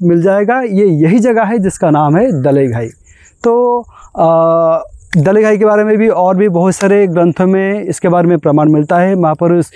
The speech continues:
जसवंत दास जी ने भी लिखे हैं, महापुरुष श्री अच्युतानंद दास जी ने भी लिखे हैं, शिशुआनंद दास जी ने भी लिखे हैं इसके बारे में।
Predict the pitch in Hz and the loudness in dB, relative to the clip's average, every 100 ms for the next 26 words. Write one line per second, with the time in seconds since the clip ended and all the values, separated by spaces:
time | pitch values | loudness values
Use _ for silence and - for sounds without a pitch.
0 | - - - - 233 208 190 175 175 175 | -20 -6 -4 0 0 2 0 -2 -2 0
1 | 175 165 170 160 190 170 170 175 - - | 2 2 0 0 0 0 2 -2 -6 -8
2 | 156 160 175 170 160 180 151 - 180 226 | -4 -2 0 -2 0 0 0 -2 -2 0
3 | 220 196 175 185 175 170 165 160 151 165 | 0 0 0 0 2 2 2 0 0 0
4 | 160 160 - - 175 - 214 214 175 180 | 0 -2 -10 -6 -4 0 0 0 0 0
5 | 151 180 180 170 156 160 170 151 156 - | -2 -2 -2 0 -2 -2 0 0 0 -2
6 | - - - 165 156 151 151 | -10 -14 -4 0 0 2 0